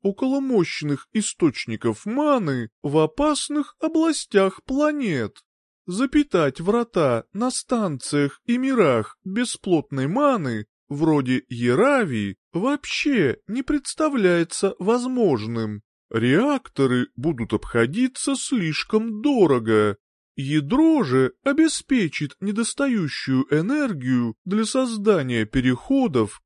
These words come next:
к любому терминалу. А на случай опасности нужна остальная станция", согласился Радос. Много вооружений, щитов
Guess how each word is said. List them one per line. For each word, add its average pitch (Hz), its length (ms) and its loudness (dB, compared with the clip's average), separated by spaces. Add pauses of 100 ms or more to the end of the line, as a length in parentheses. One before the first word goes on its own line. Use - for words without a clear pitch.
к - 60 -4
любому 220 580 2
терминалу. 214 1040 -2 (400)
А 202 140 2
на 277 160 0
случай 175 800 -2
опасности 120 1300 -4
нужна 196 640 -2
остальная 254 840 -2
станция", 104 1040 -2 (220)
согласился 185 1000 -4
Радос. 95 680 -4 (400)
Много 247 640 0
вооружений, 208 1120 0 (140)
щитов 196 840 -2